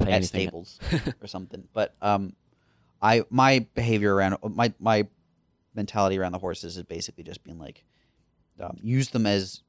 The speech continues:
Speaker 2: quick travel from, between quick travel points. Like, you've got the quick travel thing, uh, and then when you want to go to an area where you don't have that, you use a horse just to get further into the world, and then I go on foot.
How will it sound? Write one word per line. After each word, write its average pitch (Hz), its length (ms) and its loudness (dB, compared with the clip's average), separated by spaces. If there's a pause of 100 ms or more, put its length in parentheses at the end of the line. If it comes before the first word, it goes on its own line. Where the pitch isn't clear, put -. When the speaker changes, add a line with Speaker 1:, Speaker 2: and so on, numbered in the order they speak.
(1000)
Speaker 2:
quick - 240 -6
travel 95 460 0
from, 101 340 0
between 104 400 -2
quick - 200 -2
travel 95 280 0
points. - 500 -16
Like, 95 140 -10
you've 107 80 -10
got - 140 0
the - 40 -6
quick - 200 -6
travel 87 240 -4
thing, - 280 -16 (760)
uh, 95 40 -12
and 90 280 -8
then 92 220 -6 (380)
when 104 200 -2
you 98 200 -2 (320)
want 110 240 0
to 113 60 -8
go 107 120 2
to 101 80 2
an 101 80 -2
area 98 240 2
where 92 140 -8
you 95 100 -10
don't 98 240 -4
have 82 180 -10
that, 78 180 -8
you 95 120 -10
use 92 160 -10
a - 40 -16
horse 85 500 -10 (200)
just - 200 -6
to 107 80 -6
get 107 260 -2 (560)
further 117 400 2
into - 280 -4
the 104 80 2
world, 98 480 0 (180)
and 110 140 0
then 117 100 2
I 104 80 0
go 92 140 -4
on 85 120 -10
foot. - 220 -20